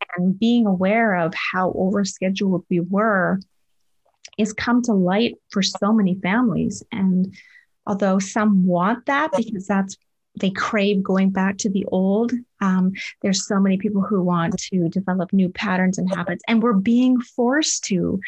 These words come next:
by having to keep repeating these,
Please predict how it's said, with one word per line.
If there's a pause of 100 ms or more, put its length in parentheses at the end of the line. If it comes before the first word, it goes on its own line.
(760)
by
having
to
keep
repeating (720)
these,